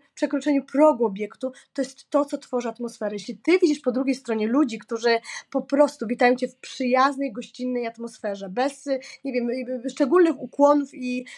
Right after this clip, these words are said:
i jakby służenia, to, o czym powiedziałaś na, na początku, tylko po prostu czujesz taką zwykłą, ludzką gościnność, to jest to, czego gość dzisiaj, e, potrzebuje i po co gość dzisiaj, e, wraca. Ja ostatnio byłam, e, w, m, z rodziną w Bacówce,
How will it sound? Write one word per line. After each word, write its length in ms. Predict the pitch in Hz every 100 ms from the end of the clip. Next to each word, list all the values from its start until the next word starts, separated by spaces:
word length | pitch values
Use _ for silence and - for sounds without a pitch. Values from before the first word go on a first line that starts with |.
| - 269
i 60 |
jakby 240 | 247 240 277 -
służenia, 360 | 262 254 220
to, 80 | 220
o 40 |
czym 120 | 220 226
powiedziałaś 380 | 220 226 226
na, 200 | 226 214
na 160 | 226 220
początku, 500 | 226 240 220 - 254 - -
tylko 240 | - 262 285
po 100 | 269
prostu 280 | 285 277 254
czujesz 140 | 247
taką 260 | 254 254 247
zwykłą, 720 | 208 214 247 320 - 277 247
ludzką 540 | 226 294 - 269 233 - - 226
gościnność, 760 | 226 247 - _ 214 240 277 _ _
to 100 | -
jest 340 | 285 - - -
to, 220 | 320 330 _ -
czego 260 | 277 262
gość 500 | 202 262 262 - _ -
dzisiaj, 560 | 190 240 - 247 247 - _ _
e, 220 | 240 220
potrzebuje 600 | 220 269 - 254 208 285
i 140 | 311 -
po 160 | 262
co 140 | 262 233
gość 420 | 190 247 254 - _ 185
dzisiaj, 540 | 214 - 214 220 226 214
e, 180 | 202 202 -
wraca. 380 | 220 220 190 -
Ja 100 | 254
ostatnio 300 | 302 330 285
byłam, 320 | 269 294 277
e, 200 | 269 254
w, 140 | 233 240
m, 400 | 233 240 247 240 233 233
z 60 | 240
rodziną 360 | 214 285 262
w 320 | 240 247 226
Bacówce, 680 | 214 196 254 - - 220